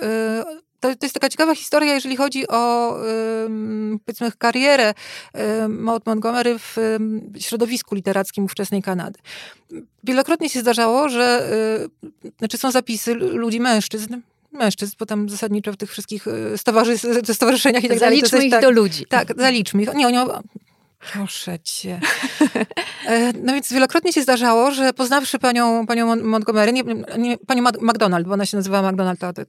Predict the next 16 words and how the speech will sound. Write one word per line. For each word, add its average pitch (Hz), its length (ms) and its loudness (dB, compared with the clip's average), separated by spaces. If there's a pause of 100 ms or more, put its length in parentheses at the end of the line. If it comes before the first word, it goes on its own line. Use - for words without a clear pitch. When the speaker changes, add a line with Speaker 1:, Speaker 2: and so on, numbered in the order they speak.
Speaker 1:
Mon-, 208 400 -4
Montgomery 190 460 0
to 190 80 -6
jest 180 120 -8
ta, 185 140 -6
ta, 185 280 -4
to 196 100 -6
nazwisko 196 320 -2
na 196 80 -2
książkach, - 440 -6 (300)
oni 262 160 0
byli 262 220 0
zdziwieni, 262 360 0
jak 277 160 2
tak - 180 -2
in-, 254 120 -6